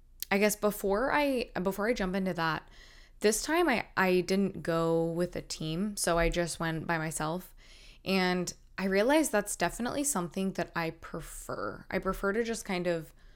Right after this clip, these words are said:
go to social events or go to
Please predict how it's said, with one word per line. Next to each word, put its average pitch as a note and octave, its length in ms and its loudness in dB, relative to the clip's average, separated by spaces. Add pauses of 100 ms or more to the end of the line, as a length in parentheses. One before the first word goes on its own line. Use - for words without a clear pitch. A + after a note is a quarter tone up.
(380)
go E3 500 2
to E3 180 -8
social E3+ 600 -2
events F3+ 500 0
or D3 180 -8
go E3 280 0
to D#3+ 720 -2